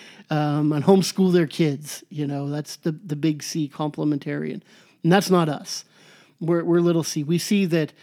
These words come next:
that there is health in the compliment, um, that women give to men, uh, but we're also not egalitarian, and that's the big fancy word for that there's no distinction,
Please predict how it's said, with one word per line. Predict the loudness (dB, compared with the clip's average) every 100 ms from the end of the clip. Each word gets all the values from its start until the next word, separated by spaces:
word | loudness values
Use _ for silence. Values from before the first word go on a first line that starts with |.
| -20 _ _
that | -4 0
there | 2
is | 4 2 0 -10
health | -6 -2 0 -2 -8 -4
in | 0 -2
the |
compliment, | -2 -2 -2 -2 -2 0 -2 -6 -18 _ -10
um, | -6 -4 -4 -6 -6 -6
that | -6 -4
women | 0 2 2 -2 -4
give | -4 -4 -2
to | -2
men, | 0 2 0 -4 _ _ -20 -20 _ _ -6
uh, | -4 -2 -4
but | -2 0
we're | 2 2
also | 2 2
not | 2 2
egalitarian, | 0 -2 -2 -4 -4 -4 -4 -6
and | -6
that's | -6 -8 -8
the |
big | -6 -6
fancy | -6 -6 -6
word | -6 -4 -6 -10
for | -12 -10 -8 -10 -12 _ _ _ _
that | -8 -4 -4 -6 -10 -20 -14
there's | -6 -4 -2 -4 -2
no | 0 2 2
distinction, | 0 -6 -4 -4 -4 -6 -10 -12